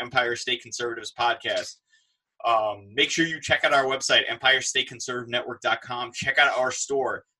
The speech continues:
Brand new shirts in stock, um, some new hats, some new stuff. It is as cheap as we could make it. All the profits are going back into reaching more people so we can do more in the communities now in Virginia and also in New York.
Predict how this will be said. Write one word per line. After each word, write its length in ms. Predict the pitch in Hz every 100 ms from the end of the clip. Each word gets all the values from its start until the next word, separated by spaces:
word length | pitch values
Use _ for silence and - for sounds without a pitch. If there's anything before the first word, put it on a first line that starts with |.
| _
Brand 340 | 123 151 160 160
new 120 | 160
shirts 520 | 139 - 147 139 -
in 140 | 147 139
stock, 480 | - - 131 127 127 - _ _ _ _ _
um, 200 | 113 110 110
some 180 | 123 123
new 140 | 143
hats, 360 | 131 131 123 -
some 140 | 117
new 160 | 120 123
stuff. 500 | - 120 113 110 - _ _ _ _
It 140 | 120 120
is 220 | 117 113
as 180 | 107 -
cheap 220 | 139 139
as 120 | 131
we 100 | 117
could 180 | 117 117
make 200 | 120 123
it. 140 | 131 -
All 180 | 123 139
the 80 | 156
profits 480 | - 147 151 151 -
are 80 | 123
going 360 | 120 127 123 107
back 300 | 123 127 127 -
into 280 | 131 127 113
reaching 440 | 127 123 120 120
more 200 | 123 131
people 440 | - 135 123 123 120 _
so 160 | - 135
we 160 | 131 143
can 180 | 160
do 140 | 139 147
more 300 | 139 135 139
in 160 | 147
the 80 | 139
communities 500 | - 127 123 110 101
now 240 | 113 123 123
in 80 |
Virginia 460 | 117 117 123 117 113
and 80 | 113
also 340 | 123 143 135
in 80 | 127
New 140 | 120
York. 300 | 120 107 101